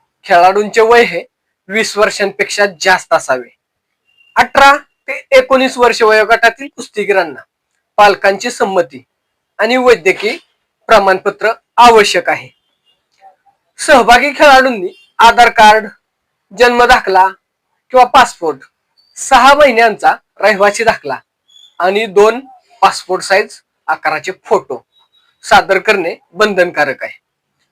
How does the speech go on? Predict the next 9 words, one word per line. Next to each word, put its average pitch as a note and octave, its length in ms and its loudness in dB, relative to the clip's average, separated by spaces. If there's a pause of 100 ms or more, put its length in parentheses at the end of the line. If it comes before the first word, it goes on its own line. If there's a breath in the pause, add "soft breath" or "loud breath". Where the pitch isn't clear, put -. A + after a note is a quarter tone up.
(880)
या A3+ 280 2
निवड C#4+ 280 4
चाचणीत C#4+ 380 0 (420)
सहभागी A3 540 0
होणाऱ्या A#3+ 420 2 (540 soft breath)
सर्व B3 380 2
कुस्तीगीरांची G#3+ 800 -4 (400)
वैद्यकीय F#3+ 640 0
तपासणीही A3 560 0